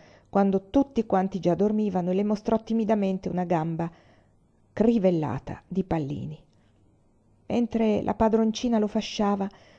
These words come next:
spiegò goffamente che mentre cercava di entrare in un pollaio a Fayetteville era stato scoperto. Rossella non gli chiese di chi era il pollaio, ma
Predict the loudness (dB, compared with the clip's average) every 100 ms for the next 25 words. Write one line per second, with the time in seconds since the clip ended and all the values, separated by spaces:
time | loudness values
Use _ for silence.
0 | _ -20 -2 2 6 8 8 6 4 4
1 | 4 0 2 2 0 -2 -2 -2 -2 -4
2 | -2 -2 2 2 2 0 0 0 0 -2
3 | -4 0 2 2 2 0 0 0 0 0
4 | 0 0 0 -6 -20 -20 -18 2 4 4
5 | 4 0 0 -2 -2 -2 -2 -4 -8 -16
6 | -20 -20 -20 _ _ _ _ -2 0 4
7 | 6 6 4 0 -2 2 6 6 4 -2
8 | -2 -2 0 0 0 0 0 0 -2 -4